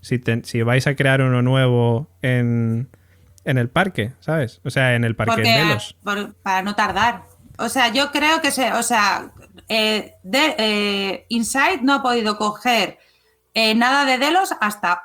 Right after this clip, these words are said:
Speaker 2: ayer. Como quien dice, que fue la compra, de verdad. Otra cosa es que se llevaran bolitas, Charlotte o quien fuera, el que estuviera metido, lo que sea.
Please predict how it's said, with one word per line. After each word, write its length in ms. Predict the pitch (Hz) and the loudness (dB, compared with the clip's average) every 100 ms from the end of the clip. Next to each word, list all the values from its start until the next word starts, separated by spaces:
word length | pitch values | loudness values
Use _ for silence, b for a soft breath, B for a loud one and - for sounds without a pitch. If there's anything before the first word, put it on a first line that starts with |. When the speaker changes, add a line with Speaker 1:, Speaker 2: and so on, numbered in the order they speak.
| - | -8
Speaker 2:
ayer. 400 | 196 190 165 - _ _ _ | -6 -4 -6 -10 _ _ _
Como 220 | 214 220 | -2 0
quien 200 | 254 392 | 2 2
dice, 460 | 240 294 233 208 185 | 2 2 2 -2 -2
que 140 | 196 | -6
fue 220 | - 233 294 | 0 0 2
la 160 | 220 | 0
compra, 560 | 196 214 208 175 147 _ _ - | 0 -2 0 -4 -4 _ _ -10
de 140 | 180 | -6
verdad. 400 | 175 170 165 165 b b | -4 -2 -4 -4 b b
Otra 320 | 196 196 220 214 | -8 0 0 2
cosa 360 | 262 311 294 | 0 2 2
es 100 | 330 | 2
que 180 | 320 247 | 0 -2
se 120 | 220 | -2
llevaran 380 | 175 175 240 254 | 0 0 2 2
bolitas, 580 | 196 196 262 285 330 330 | 0 0 -2 0 0 -2
Charlotte 540 | 185 160 226 349 370 214 | -6 -4 0 2 2 0
o 100 | 175 | -4
quien 160 | 175 147 | -8 -6
fuera, 400 | 254 285 330 269 | -2 2 2 2
el 80 | |
que 80 | 208 | -2
estuviera 360 | 185 180 214 226 | -8 -4 -2 0
metido, 340 | 185 - 370 294 | -2 -2 0 0
lo 100 | 175 | -2
que 120 | 160 | -10
sea. 280 | - 147 | -8 -10